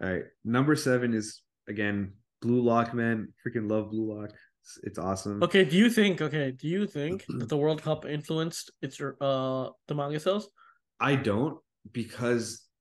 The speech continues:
Speaker 1: the World Cup essentially started around November, at,
Speaker 2: Yeah.
Speaker 1: towards the end of November, maybe late October, if I remember correctly.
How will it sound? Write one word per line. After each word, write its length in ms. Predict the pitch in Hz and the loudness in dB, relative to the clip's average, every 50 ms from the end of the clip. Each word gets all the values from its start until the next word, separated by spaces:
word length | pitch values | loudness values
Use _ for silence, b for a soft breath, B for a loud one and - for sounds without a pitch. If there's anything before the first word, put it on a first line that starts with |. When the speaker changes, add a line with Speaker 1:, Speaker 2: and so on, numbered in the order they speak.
| _ _ 110 | _ _ -12
Speaker 1:
the 180 | 110 113 123 | -6 -4 -2
World 360 | 117 110 123 139 151 147 147 | 2 4 4 4 4 2 0
Cup 300 | - 135 131 131 131 - - _ _ _ _ - 120 113 - - _ 107 | 0 0 0 0 -2 -6 -16 _ _ _ _ -14 -14 -14 -14 -16 _ -14
essentially 440 | 104 - 120 113 113 110 - 123 | -8 -6 -4 -4 -4 -4 -4 -4
started 420 | 117 - - 104 104 104 107 101 98 | -4 -2 -2 -2 0 0 -2 -2 -2
around 220 | 101 101 101 101 | -2 -2 -2 -2
November, 600 | 101 92 90 92 90 90 90 104 110 107 110 - - | -2 -2 -4 -4 -4 -4 -4 -4 -6 -6 -10 -14 -10
at, 140 | 101 98 90 - - _ _ - | -8 -8 -8 -10 -12 _ _ -4
Speaker 2:
Yeah. 100 | 135 135 | -2 0
Speaker 1:
towards 220 | 139 135 101 101 | 0 0 0 -2
the 140 | 101 92 - | -6 -8 -6
end 120 | 98 101 104 | -4 -4 -4
of 80 | 104 107 | -2 -2
November, 560 | 110 107 110 113 110 110 113 113 113 b b b b b b b b b _ _ | -2 -2 -2 -2 -2 -2 -2 -2 -2 b b b b b b b b b _ _
maybe 380 | - 101 101 107 104 113 110 110 | -2 0 0 2 2 2 2 2
late 200 | 104 107 104 98 | 2 2 2 0
October, 540 | - 101 101 101 - 110 104 101 104 104 - | 0 -2 -4 -4 -4 -4 -2 -2 -2 -2 0
if 60 | - | 0
I 40 | 101 | 0
remember 440 | 95 95 90 95 95 101 110 104 - | 0 0 -2 -2 -2 -2 -2 -2 -2
correctly. 500 | 113 113 113 113 - 123 131 127 127 | -2 -4 -4 -2 -2 -2 -2 -2 -4